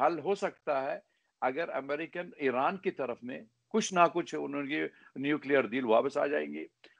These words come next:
और उसकी इराक में अंदर कुछ उसका वो फौज में वो जैश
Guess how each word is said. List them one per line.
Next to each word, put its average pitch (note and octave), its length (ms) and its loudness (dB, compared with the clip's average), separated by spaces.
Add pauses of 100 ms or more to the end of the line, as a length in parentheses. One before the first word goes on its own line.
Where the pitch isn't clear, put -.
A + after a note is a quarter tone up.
(140)
और C3 200 6
उसकी C3 280 -6
इराक B2 380 0
में D3 100 -6
अंदर C#3 220 -6
कुछ C3+ 320 -10
उसका C3+ 300 0
वो B2+ 280 2
फौज A#2+ 280 0
में C3+ 140 0
वो B2 380 0
जैश B2+ 360 0